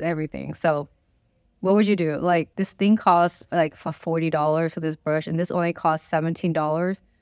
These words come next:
but you get fifty percent off. And also, this is a great tool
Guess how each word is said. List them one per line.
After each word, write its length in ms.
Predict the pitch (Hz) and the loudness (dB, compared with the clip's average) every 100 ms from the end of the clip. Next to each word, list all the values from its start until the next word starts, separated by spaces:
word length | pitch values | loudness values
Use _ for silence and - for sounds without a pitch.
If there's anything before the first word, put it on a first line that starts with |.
| - | -4
but 140 | 175 | -2
you 80 | 180 | 0
get 120 | 175 | 0
fifty 240 | - 190 208 | -2 -4 -2
percent 420 | 185 - 175 160 | -2 -2 -2 0
off. 440 | 151 156 165 202 _ | 0 0 0 0 _
And 220 | 190 226 | 2 4
also, 240 | 208 202 220 | 4 2 0
this 200 | 202 - - _ _ | -2 -6 -14 _ _
is 160 | - 180 | -4 -2
a 60 | 165 | -2
great 300 | 160 175 165 | 0 -2 -2
tool 460 | - 156 165 196 | -6 -4 -2 -4